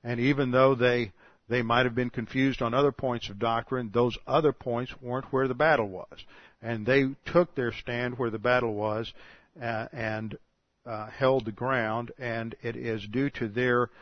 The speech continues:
uh, tenacity and their courage that we have such a great understanding of the truth. But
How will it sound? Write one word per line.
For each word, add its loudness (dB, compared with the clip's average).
uh, -6
tenacity 0
and -4
their -2
courage 0
that 0
we 2
have 0
such -6
a -10
great -2
understanding -4
of -4
the -8
truth. -2
But -2